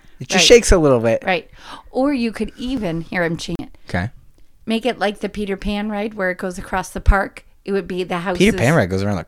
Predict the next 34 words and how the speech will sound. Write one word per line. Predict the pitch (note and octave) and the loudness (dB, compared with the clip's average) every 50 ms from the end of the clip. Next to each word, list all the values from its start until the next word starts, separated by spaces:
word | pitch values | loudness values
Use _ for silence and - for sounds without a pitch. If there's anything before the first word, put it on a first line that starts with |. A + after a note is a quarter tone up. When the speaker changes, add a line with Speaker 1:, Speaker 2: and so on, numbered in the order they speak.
| _ _ _ - - | _ _ _ -20 -4
Speaker 1:
across | - C3+ - | -2 -2 -2
the | - - | -2 -6
park. | - - C3+ B2+ | -2 -2 0 0
What | A2 A2+ | 2 2
are | - | 2
you | - | 2
talking | - - - - G#3 G#3 F#3+ | 2 -2 -2 -2 -2 -2 -4
about? | A#2 D2+ D2 B1+ B1+ - - _ _ _ - _ _ _ | -4 -4 -8 -10 -10 -14 -18 _ _ _ -20 _ _ _
Speaker 2:
Well, | B3+ D#4 F#4+ G4 D4 - - - | -4 -2 0 0 -2 -4 -6 -6
whatever | - B3+ D#4 F#4+ G4 G4 G4+ F#4+ | -2 0 0 0 0 0 -2 -2
that | E4+ D4+ C4 | 0 0 0
is, | G#3+ F#3+ F#3+ G#3 - - | 0 0 -2 -4 -10 -8
the, | - G#3+ G3+ F#3+ F3+ - - - - - - - - _ - _ _ _ - _ _ _ _ - _ _ _ _ _ _ - - | -4 -2 -2 -2 -2 -6 -10 -14 -20 -20 -20 -20 -20 _ -20 _ _ _ -20 _ _ _ _ -20 _ _ _ _ _ _ -20 -8
where | G#3 A3+ A#3+ | -4 -4 -2
you | C4+ B3 A3+ | -2 -4 -4
go | G3+ B3+ B3+ C4+ D#4+ D#4+ E4 | 0 0 2 2 2 0 -2
and | D#4+ C4+ - - | -2 -4 -4 -4
on | - A3 A#3 | -2 -2 -2
the | G#3+ - | -2 -4
top. | - - - B3 A#3 A3+ - - - - - - | -8 -10 -10 -10 -8 -8 -10 -10 -10 -12 -2 2
Speaker 1:
They, | D3+ D#3 E3+ - - | 4 4 4 2 2
like | C#3+ C#3+ - | 2 4 6
a, | D3 C#3 B2+ | 8 8 8
like | A2 C3+ D3+ - D3+ | 8 4 2 4 6
a, | C#3 C3 B2 B2 A#2+ A2 | 6 6 6 4 4 2
like | C3 D3 | 2 2
a, | D3+ D3 C#3+ E3+ F3+ D3 D#3+ - - | 2 2 2 2 -2 -4 -8 -6 -2
like | D#3+ D#3+ - - | -2 0 4 6
a, | D#3+ D#3 D3+ D3 D3 C#3 B2 | 6 6 8 6 6 4 2
like | D3 D3+ | 2 0
a | D3+ D3 C#3+ C#3+ - | 0 0 0 -2 -6
Speaker 2:
Mo- | - A#3 A#3+ B3 | -2 0 6 6
Speaker 1:
people | C#4+ A3+ - D3 B2 | 6 6 6 4 2
mover | A2+ G#2 G2 F2 F2 D#2+ D2 E2 | 2 0 0 -2 -2 -4 -6 -6